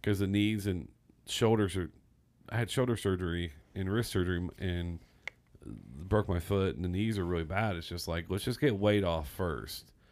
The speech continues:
And so, um, but yeah, being down twenty pounds feels, feels pretty good. And it is, does nice people notice it. And, like,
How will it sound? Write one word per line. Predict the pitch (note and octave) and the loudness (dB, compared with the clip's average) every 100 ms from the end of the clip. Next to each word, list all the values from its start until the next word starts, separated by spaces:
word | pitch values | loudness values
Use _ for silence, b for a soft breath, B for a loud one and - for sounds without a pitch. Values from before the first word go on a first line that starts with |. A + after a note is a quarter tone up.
| _ _ - | _ _ -6
And | F2 E2 | -6 -4
so, | - E2 D#2+ D2+ E2+ | -2 -2 -2 -2 -2
um, | E2+ E2 D#2 E2 - | -2 -2 -4 -6 -4
but | F#2+ | -2
yeah, | F#2+ | 0
being | F#2 G2 | 0 0
down | G#2 G2+ | 0 0
twenty | G2+ F#2 | -2 -2
pounds | F2+ F2 E2+ | 0 0 0
feels, | - E2+ D#2 - | -2 -4 -4 -4
feels | F#2 - | -4 -2
pretty | F#2 F2 | -4 -4
good. | G#1 | -4
And | G#2 - b b | -4 -6 b b
it | F#3 | 2
is, | G#3 G3 - | 6 6 6
does | C#3 B2 | 4 4
nice | A2+ G2+ | 2 0
people | A#2 F#2+ | -2 0
notice | G2 G#2+ A2 | 2 2 0
it. | - | -2
And, | A2 | 0
like, | G#2 F#2 - | 0 -2 -6